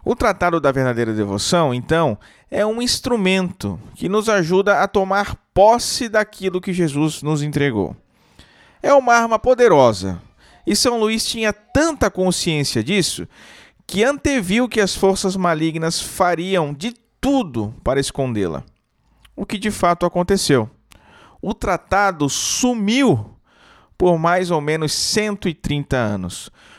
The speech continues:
Foi escrito em mil setecentos e doze, mas foi descoberto só em mil oitocentos e quarenta e dois por um padre montfortino. O tratado estava esquecido dentro de um baú junto com os documentos da ordem.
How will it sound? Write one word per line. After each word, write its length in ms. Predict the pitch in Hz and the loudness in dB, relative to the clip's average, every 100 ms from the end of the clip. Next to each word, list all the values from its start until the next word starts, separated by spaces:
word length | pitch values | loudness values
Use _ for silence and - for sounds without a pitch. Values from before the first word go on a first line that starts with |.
| - | -10
Foi 280 | - 202 202 | 0 2 2
escrito 500 | - 226 247 247 165 | -4 -2 -2 0 -2
em 80 | |
mil 220 | 175 220 196 | 0 -2 -2
setecentos 560 | 160 139 - 135 131 | -2 -4 -2 -2 -2
e 80 | 196 | 0
doze, 440 | 165 190 247 - _ _ _ - | 2 4 2 -4 _ _ _ -6
mas 360 | 165 214 220 | 0 0 0
foi 200 | - 208 | 0 0
descoberto 760 | 196 208 - 190 160 202 - 180 | 2 -2 0 0 2 2 0 -4
só 360 | - - 233 | -2 2 0
em 140 | 233 226 | 0 -6
mil 360 | 196 220 262 | -6 -4 2
oitocentos 840 | 247 233 - 190 - 208 214 196 190 | 2 2 -2 -6 -2 -2 -2 -4 -4
e 60 | |
quarenta 420 | - 175 175 180 | -2 -2 -2 -2
e 80 | 165 | 0
dois 360 | 131 160 - - _ _ _ _ - | 2 2 0 -10 _ _ _ _ 0
por 200 | 196 202 | 4 4
um 140 | 269 | 2
padre 540 | 262 - 214 226 180 143 | -6 0 2 2 0 -2
montfortino. 1080 | 147 156 - - 135 - - 120 104 92 - _ - | 0 -2 -4 -2 -2 -2 -4 -4 -4 -8 -14 _ -12
O 120 | 131 | -8
tratado 420 | 160 165 170 170 | -2 -2 0 0
estava 300 | 175 - 175 | -2 -2 -2
esquecido 760 | 185 - 185 - - 196 214 160 | -2 -2 -2 -2 -2 -2 -4 -4
dentro 440 | 131 180 220 202 | -4 -4 -4 -6
de 100 | 170 | -4
um 100 | 185 | -2
baú 320 | 170 143 156 165 | 0 0 2 0
junto 320 | 160 180 185 | -2 -6 -6
com 220 | 180 175 | -6 -4
os 100 | 151 | -2
documentos 600 | 170 - 170 139 139 - | -2 -4 -4 -4 -4 -6
da 180 | 135 131 | 0 2
ordem. 460 | 104 101 101 87 | 2 0 -4 -10